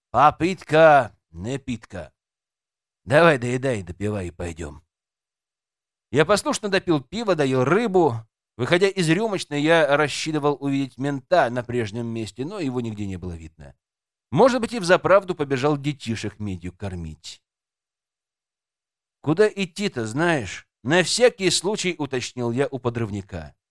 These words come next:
"На окраину, в район, примыкающий к заводу", — уверенно ответил Андрей.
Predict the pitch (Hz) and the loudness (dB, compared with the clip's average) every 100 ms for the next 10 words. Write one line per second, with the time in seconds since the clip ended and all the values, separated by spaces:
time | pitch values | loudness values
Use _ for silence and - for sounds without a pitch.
0 | _ _ _ _ _ _ _ 120 165 202 | _ _ _ _ _ _ _ -8 -2 -2
1 | 220 254 240 220 156 131 120 151 170 196 | 2 4 4 4 0 0 2 4 4 2
2 | 160 143 127 151 156 - 131 104 104 107 | -2 -2 -2 2 2 0 -4 -6 -6 -2
3 | 123 117 92 _ _ _ _ 139 147 180 | -2 -2 -4 _ _ _ _ 2 4 4
4 | 202 180 170 131 120 120 123 - 120 95 | 4 2 0 0 -2 -4 -4 -4 -4 -6
5 | 90 76 | -10 -12